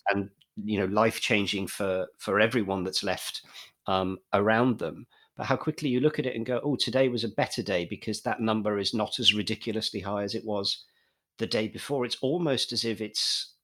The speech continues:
um, we've, we've become numb to it. And I, and I think that I, what I hope people take out o-, of this is that there has been a huge cost, um, that the world,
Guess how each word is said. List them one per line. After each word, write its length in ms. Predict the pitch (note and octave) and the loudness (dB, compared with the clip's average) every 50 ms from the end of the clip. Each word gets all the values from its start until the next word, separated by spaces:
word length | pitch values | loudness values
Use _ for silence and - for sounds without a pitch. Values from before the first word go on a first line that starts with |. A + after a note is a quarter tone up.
| _ _ _ _ - | _ _ _ _ -8
um, 300 | - A#2+ A2+ A2+ A#2+ - - E3+ | -8 -6 -6 -8 -10 -14 -18 -10
we've, 320 | E3 - B2+ - - - - _ _ _ _ _ | -8 -6 -6 -6 -10 -14 -20 _ _ _ _ _
we've 180 | - B2+ G#2+ - | -4 -4 -2 -2
become 420 | - B2+ - - B2+ B2 B2 B2+ | -2 0 4 4 6 6 8 8
numb 380 | B2+ C3+ B2 C3+ B2 F#2+ F2 - - _ _ _ _ _ _ - | 8 8 8 8 6 4 0 -4 -10 _ _ _ _ _ _ -4
to 240 | - - B2 G2+ E2+ | 0 2 4 2 2
it. 260 | D#2 C#2 - - - - - _ - | 0 -2 -4 -8 -8 -8 -8 _ 0
And 160 | G#2+ A2 A2+ | 0 2 2
I, 300 | A2+ A2 A2 A2+ A2+ A2 - - | 2 2 2 0 0 -2 -2 -2
and 80 | G#2+ A2 | 0 0
I 80 | A2+ | 0
think 340 | A2 - - C#3 C3+ - - - | 0 0 0 -2 -2 -4 -2 2
that 200 | A#2+ G#2+ G#2 - - _ _ - _ _ _ _ _ _ _ _ - | 2 2 2 0 -4 _ _ -20 _ _ _ _ _ _ _ _ 2
I, 140 | A2 C3 | 2 2
what 180 | C3 B2+ B2+ A#2 | 4 4 4 6
I 160 | A#2+ D3 F3+ | 8 8 8
hope 340 | E3+ G#2 A2+ G2 F2+ F2+ - | 6 6 4 2 2 2 -2
people 360 | - - G2+ D#2+ - - F2 | -4 -4 -4 -4 -6 -8 -8
take 320 | D#2 - - D#2+ E2 - - | -6 -4 -4 -4 -4 -4 -4
out 260 | D#2+ D#2+ D2+ - - _ _ _ | -4 -4 -4 -6 -10 _ _ _
o-, 60 | - F#2+ | -2 -2
of 320 | - - G2 F2+ - - | -2 -2 -6 -10 -8 -4
this 460 | - F#2 - - - - - - - - | -4 -6 -4 -4 -2 -2 0 -2 -2 -2
is 200 | - G2+ - - | -2 -2 -2 -2
that 180 | - A2 - - | -2 -4 -4 -4
there 100 | A#2+ G#2+ | -6 -6
has 160 | - A#2 - | -4 -6 -10
been 200 | - - B2 A#2 | -6 -4 -4 -4
a 40 | C3 | -4
huge 840 | - - - - - - - E3+ G3 G3 E3+ A#2+ F2+ F2+ F2 - - | -4 -6 -8 -8 -8 -2 0 2 2 2 2 0 0 -2 -4 -4 -4
cost, 640 | - - F#2+ D2 C#2 - - - - - - - - _ _ _ _ _ _ _ _ _ _ _ _ _ _ - | 0 0 0 0 -2 -4 -4 -4 -4 -4 -8 -10 -10 _ _ _ _ _ _ _ _ _ _ _ _ _ _ 0
um, 300 | G2+ F#2+ F#2 F#2 F#2 - - | 0 2 2 0 -2 -4 -6
that 160 | G#2+ - - | -6 -4 -2
the 60 | A2 | -2
world, 500 | G2 G2+ G2 G2 F#2+ F#2 F#2 F2 - - | 0 0 0 2 2 0 -2 -2 -6 -12